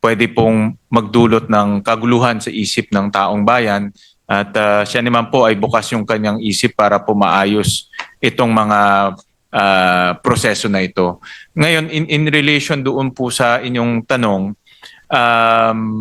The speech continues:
yung D P W H cases po, ah, eventually ito po ay, ah, nadakit at, ah, ah,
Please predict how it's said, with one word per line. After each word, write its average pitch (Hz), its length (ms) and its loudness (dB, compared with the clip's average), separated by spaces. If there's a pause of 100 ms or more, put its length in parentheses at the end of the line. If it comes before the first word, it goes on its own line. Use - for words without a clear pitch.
(1300)
yung 165 320 4
D 160 160 2
P 160 160 -2
W 143 320 0
H 143 320 0
cases 131 480 0
po, - 320 0 (320)
ah, 120 400 2
eventually 175 640 0
ito - 160 -6
po 147 240 4
ay, 127 320 2
ah, 117 400 2
nadakit 127 640 -2
at, 123 160 -4 (160)
ah, 107 480 2 (400)
ah, 107 560 2